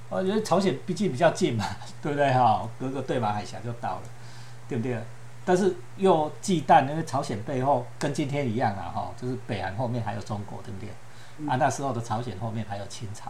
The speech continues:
Speaker 1: 嘛，啊，清朝那么大，四百州，对不对？哦，那看，看了会怕，但不知道他实力如何，所以就先打台湾试试看。但牡丹这事件大概在历史上有一个这，这种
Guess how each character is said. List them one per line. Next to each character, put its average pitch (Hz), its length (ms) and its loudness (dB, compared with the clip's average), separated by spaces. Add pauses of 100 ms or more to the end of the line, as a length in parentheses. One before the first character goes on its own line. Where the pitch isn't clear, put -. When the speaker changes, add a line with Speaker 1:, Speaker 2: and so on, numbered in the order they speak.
(120)
Speaker 1:
嘛， 120 60 -10 (380)
啊， 143 80 -4
清 170 160 2
朝 107 160 -4
那 143 80 -2
么 123 180 -4
大， 110 340 6
四 - 220 -2
百 107 200 0
州， 131 440 -2
对 143 100 -4
不 127 60 -2
对？ 131 160 -6
哦， 160 160 -6 (140)
那 82 60 -8 (180)
看， 165 120 -6 (460)
看 156 200 0
了 139 100 -2
会 147 140 -2
怕， 131 420 2
但 147 180 4
不 - 60 -4
知 151 80 0
道 156 120 8
他 160 100 8
实 - 160 -2
力 143 200 0
如 135 200 0
何， 101 180 -4
所 143 180 -6
以 135 40 -4
就 156 160 -4
先 156 280 -4
打 - 200 0
台 120 200 -6
湾 135 140 -4
试 135 160 -8
试 127 160 -8
看。 120 200 -6 (640)
但 165 100 -8
牡 135 120 -6
丹 170 220 -4
这 190 80 -2
事 - 200 -4
件 165 220 0
大 165 120 2
概 151 120 0
在 151 160 -2
历 151 160 -2
史 123 180 -8
上 120 300 -6
有 110 140 -8
一 123 60 -6
个 113 240 -8
这， 139 100 -10 (200)
这 143 120 -8
种 104 180 -6